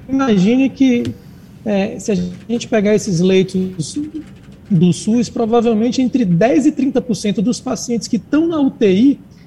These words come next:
eles têm indicação de cuidado paliativo, e eles poderiam tá fora do U T I,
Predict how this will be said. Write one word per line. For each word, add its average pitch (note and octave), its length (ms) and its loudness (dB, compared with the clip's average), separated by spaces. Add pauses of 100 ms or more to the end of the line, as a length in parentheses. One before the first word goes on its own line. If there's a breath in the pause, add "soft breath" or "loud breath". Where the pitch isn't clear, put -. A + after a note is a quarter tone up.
(160 loud breath)
eles C4+ 240 2
têm - 140 -2
indicação D4+ 420 -2
de B3 60 -2
cuidado A#3+ 280 -4
paliativo, A#3+ 640 -2
e - 20 -2
eles B3+ 140 -2
poderiam C4+ 320 0
tá C#4 100 -4
fora D#4+ 400 -4
do D4+ 80 4
U D4+ 60 4
T C#4+ 180 -4
I, A#3 240 2